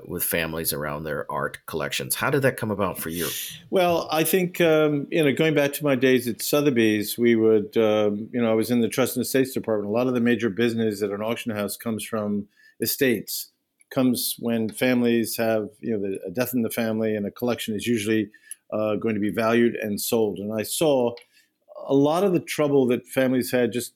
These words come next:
Speaker 2: negotiating that system, especially the auction system, which is very arcane and very ancient.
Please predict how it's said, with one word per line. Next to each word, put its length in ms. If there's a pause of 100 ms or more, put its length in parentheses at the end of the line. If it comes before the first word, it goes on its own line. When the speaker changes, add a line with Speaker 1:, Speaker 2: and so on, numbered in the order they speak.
Speaker 2:
negotiating 920
that 300
system, 720 (340)
especially 360
the 100
auction 360
system, 380
which 180
is 80
very 260
arcane 640
and 80
very 300
ancient. 560